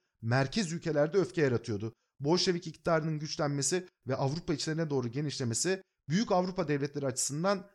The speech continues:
yeni bir tehditti. İki, İtilaf devletlerinin Avrupa'daki askeri gücü de azalmaktaydı. Mesela mütarekeler imzalandığında yüz doksan sekiz tümen asker vardı. Bu sayı otuz dokuza düşmüştü.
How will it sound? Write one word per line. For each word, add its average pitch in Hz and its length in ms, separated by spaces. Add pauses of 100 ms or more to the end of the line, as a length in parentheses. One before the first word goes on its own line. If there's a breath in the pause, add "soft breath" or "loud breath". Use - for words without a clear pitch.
(120)
yeni 135 240
bir 120 80
tehditti. - 540 (320 soft breath)
İki, 139 380 (280)
İtilaf 196 440
devletlerinin 196 400
Avrupa'daki 190 520
askeri 202 380
gücü 170 200
de 233 240
azalmaktaydı. 202 720 (200)
Mesela 180 360
mütarekeler 185 680
imzalandığında 170 720
yüz 156 340
doksan 190 300
sekiz 202 300
tümen 165 200
asker 143 300
vardı. 147 400 (360)
Bu 190 120
sayı 220 420
otuz 190 260
dokuza 196 360
düşmüştü. 120 480